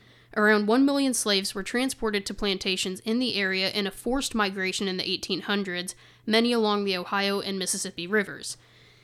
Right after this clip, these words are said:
Increased immigration in the eighteen forties through the eighteen sixties caused the Irish population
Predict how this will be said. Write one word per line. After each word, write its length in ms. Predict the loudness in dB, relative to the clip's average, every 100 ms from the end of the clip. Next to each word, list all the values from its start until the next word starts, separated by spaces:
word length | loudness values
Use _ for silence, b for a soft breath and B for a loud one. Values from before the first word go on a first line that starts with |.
| b
Increased 560 | 6 6 6 2 0 2
immigration 560 | 2 2 2 2 2 -2
in 80 |
the 140 | -2 -2
eighteen 320 | -4 -2 -4
forties 340 | -2 -2 -4
through 140 | -4 -4
the 160 | -4
eighteen 320 | -4 -6 -6 -4
sixties 480 | -4 -2 -2 -4
caused 320 | -2 -2 -2 -6
the 120 | -4
Irish 420 | 0 0 0 -4
population 800 | -4 -6 -4 -4 -4 -4 -4 -6